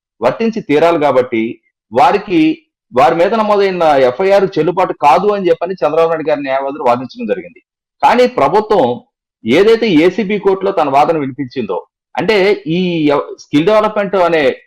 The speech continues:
ఈ అంశం చోటు చేసుకుంది ప్రివెన్షన్ of corruption act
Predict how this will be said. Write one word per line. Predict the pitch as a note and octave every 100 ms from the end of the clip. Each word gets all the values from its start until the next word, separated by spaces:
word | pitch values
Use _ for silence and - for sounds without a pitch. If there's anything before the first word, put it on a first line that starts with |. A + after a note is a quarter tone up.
| _ _
ఈ | A#2+ C3
అంశం | A#2+ F3+ F#3+ A#3 A3+
చోటు | - E3+ F3
చేసుకుంది | F3+ F3 G3 G3 C#3+ C3 - _ _ _ _ - B2 C3+ C3 B2+
ప్రివెన్షన్ | - D3+ A3+ G#3 G#3+
of | G#3+
corruption | F#3 F3+ -
act | F3